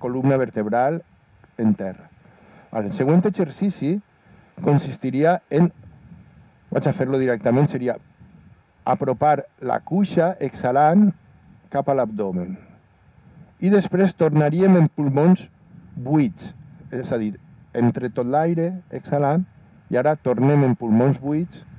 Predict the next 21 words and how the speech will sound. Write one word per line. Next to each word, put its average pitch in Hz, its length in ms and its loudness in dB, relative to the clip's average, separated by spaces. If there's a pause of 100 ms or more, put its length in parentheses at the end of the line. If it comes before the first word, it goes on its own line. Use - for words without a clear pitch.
(560)
i 151 200 2
inspirem. 107 560 -2 (1400)
Entonces, - 260 0
fem 190 160 4
quatre 165 320 0
vegades 147 320 0
en 143 100 2
cada 127 220 0
costat. 98 400 -10 (880)
En 127 160 2
esta 131 160 0
hem 123 80 2
fet 113 160 -8
una, 175 300 2 (680)
ara 139 240 0
fem 160 300 2 (260)
tres 127 240 -4
més. 92 300 -4 (1080)
Inspire 135 640 0
en 135 160 2
terra, 160 380 0